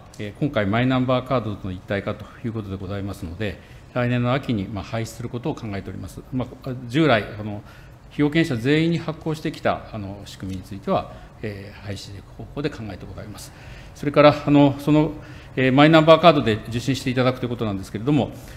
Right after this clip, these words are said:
マイナンバーカードに、ではですね、えー、まだ取得してないとか、別のじ-、事情で使い、あの、資格確認が難しいという方に関しましては、ご本人の申請に基づきまして、資格確認書を交付すると、このように考えてございます。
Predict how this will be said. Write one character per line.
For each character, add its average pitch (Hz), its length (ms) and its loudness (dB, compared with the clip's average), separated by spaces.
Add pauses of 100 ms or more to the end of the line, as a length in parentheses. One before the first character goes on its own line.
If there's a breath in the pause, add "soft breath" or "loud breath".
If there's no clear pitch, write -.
(120 loud breath)
マ 135 140 4
イ 143 40 4
ナ 143 100 6
ン 139 100 4
バ 139 160 6
ー - 20 -6
カ 143 160 6
ー 110 60 2
ド 110 260 -2
に、 123 180 -2 (760)
で 139 100 6
は 101 140 8
で - 80 -8
す - 140 -10
ね、 120 120 -6 (140)
え 120 80 -6
ー、 - 20 -4
ま 120 80 -2
だ 113 60 -6
取 - 100 -12
得 117 140 -6
し - 60 -14
て 117 120 -2
な 120 80 2
い 113 80 0
と 113 80 -6
か、 90 160 -8 (320)
別 113 180 -6
の 117 140 0 (140)
じ-、 117 160 -8 (120)
事 107 120 -4
情 113 200 0
で 123 120 2
使 - 200 -6
い、 - 80 -6
あ 117 60 -6
の、 104 160 -4 (720 loud breath)
資 - 80 -12
格 - 160 0
確 131 160 2
認 113 80 2
が 104 120 -2
難 120 200 -4
し - 80 -6
い 147 40 -4
と 147 60 -4
い - 20 -2
う - 20 0
方 151 180 2
に 147 60 2
関 151 180 0
し 147 120 -6
ま 175 80 -2
し - 60 -8
て 240 100 -4
は、 196 280 2 (200 loud breath)
ご 117 80 -2
本 127 160 2
人 110 120 0
の 101 60 -4
申 143 180 0
請 156 120 -2
に 147 160 2
基 147 80 -4
づ 147 120 -2
き 170 80 -4
ま 165 80 -2
し 160 100 -10
て、 - 300 -2
資 - 120 -14
格 104 200 -6
確 107 180 -4
認 104 140 0
書 139 160 -2
を 127 40 0
交 - 160 -6
付 92 120 -10
す - 60 -8
る 82 100 -10
と、 - 80 -18 (300)
こ 127 60 0
の 135 80 4
よ 165 60 4
う - 20 4
に 147 80 2
考 98 100 -8 (100)
え 98 60 -12
て 147 80 -4
ご 123 100 -6
ざ - 80 -12
い - 60 -14
ま - 100 -20
す。 - 100 -18